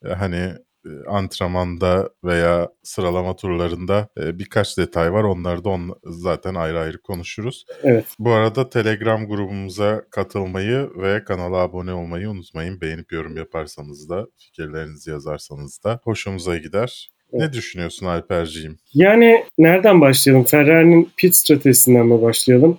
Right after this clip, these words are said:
Speaker 2: Benim burada aklıma takılan lastik kullanımında özellikle. Yani Sainz'da mesela medium'la başlatıp on yedinci turda hani belki Verstappen'e,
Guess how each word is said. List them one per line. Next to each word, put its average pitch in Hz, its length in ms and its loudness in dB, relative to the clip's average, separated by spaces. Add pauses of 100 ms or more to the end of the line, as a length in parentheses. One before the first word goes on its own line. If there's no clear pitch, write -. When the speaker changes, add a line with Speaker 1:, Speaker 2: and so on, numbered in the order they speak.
Speaker 2:
Benim 185 440 4
burada 190 200 6
aklıma 190 340 4
takılan 185 460 4 (160)
lastik 147 400 4
kullanımında 127 720 6 (180)
özellikle. 120 760 4
Yani 139 220 4
Sainz'da 165 440 6
mesela 180 500 6 (220)
medium'la 160 440 8
başlatıp 131 460 2 (140)
on 170 140 10
yedinci 156 440 6
turda 147 400 6
hani 139 200 6
belki 139 440 4 (280)
Verstappen'e, 139 680 4